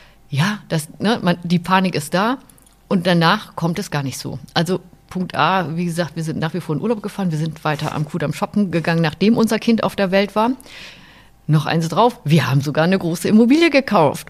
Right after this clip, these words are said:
obwohl wir ein Kind hatten. Ähm, auch das, bevor wir das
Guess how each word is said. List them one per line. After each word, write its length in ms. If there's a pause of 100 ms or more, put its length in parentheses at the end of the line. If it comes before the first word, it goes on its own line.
obwohl 380
wir 100
ein 120
Kind 280
hatten. 280 (560)
Ähm, 280 (100)
auch 160
das, 240
bevor 320
wir 80
das 160